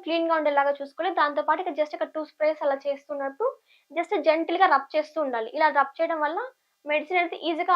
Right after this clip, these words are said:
అబ్జర్వ్ అవుతూ ఉంటుంది మన బాడీలోకి. కాబట్టి స్ప్రే మెడిసిన్స్ కూడా ఇలా క్లీన్ గా ఉన్నప్పుడు అప్-, యూజ్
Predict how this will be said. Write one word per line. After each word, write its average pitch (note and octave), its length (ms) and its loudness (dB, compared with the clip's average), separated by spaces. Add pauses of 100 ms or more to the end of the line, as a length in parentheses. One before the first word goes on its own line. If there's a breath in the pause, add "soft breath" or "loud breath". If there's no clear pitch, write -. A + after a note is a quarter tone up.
అబ్జర్వ్ C#4+ 320 2
అవుతూ C4+ 200 0
ఉంటుంది B3 260 -4
మన A#3 160 -6
బాడీలోకి. A3+ 500 -4
కాబట్టి E4+ 280 0 (120)
స్ప్రే E4 200 2 (120)
మెడిసిన్స్ D#4 360 -6
కూడా G4 120 4 (120)
ఇలా D#4 140 4 (220)
క్లీన్ D#4+ 240 0
గా E4 120 6
ఉన్నప్పుడు D4 300 -4 (160)
అప్-, C#4 180 -2
యూజ్ D#4 140 -4